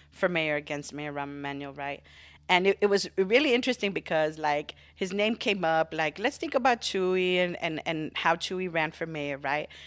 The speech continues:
And so the, the, some people were like, "Who is Chuy?" right? 'Cause they weren't from here. And other people were like, "Oh, God, Chuy Garcia," right? And then, and then, like, Martin Unzueta,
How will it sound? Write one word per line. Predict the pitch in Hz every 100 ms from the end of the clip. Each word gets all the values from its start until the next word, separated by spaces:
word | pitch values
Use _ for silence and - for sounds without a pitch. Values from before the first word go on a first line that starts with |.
| - -
And | 185 185
so | 202
the, | 190 180
the, | 185 170 165 -
some | - 247
people | 320 269 240
were | 185
like, | 156 127
"Who | - 208
is | 277
Chuy?" | - 160 151 147 170 202
right? | 143 151
'Cause | 170
they | 143 160
weren't | 185 190
from | 180 170
here. | 170 160 - - -
And | 175 -
other | 208 233
people | 240 202 190
were |
like, | 165 151 -
"Oh, | 160 160
God, | 139 147 143 143
Chuy | - 160 160
Garcia," | 165 160 - 165 160
right? | 185 214 254 - - - -
And | 226 196
then, | 226 226 220 -
and | 226
then, | 214
like, | 226 196 208
Martin | 196 185 - 262 247
Unzueta, | 220 202 - 320 381 196 180 185 180